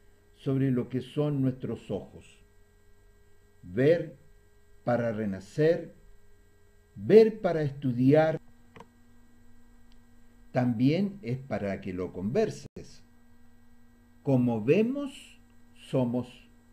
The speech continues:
Veo con el color de mis cristales, cristales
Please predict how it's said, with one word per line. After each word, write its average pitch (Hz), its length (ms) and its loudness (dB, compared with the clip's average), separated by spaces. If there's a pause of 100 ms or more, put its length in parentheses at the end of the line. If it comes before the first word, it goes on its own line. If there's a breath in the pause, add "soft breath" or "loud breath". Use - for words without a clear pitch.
(1400)
Veo 190 480 4
con 160 180 0
el 139 220 0
color 151 560 2
de 139 140 -2
mis 139 180 -2
cristales, 123 920 -2 (840)
cristales 107 880 -6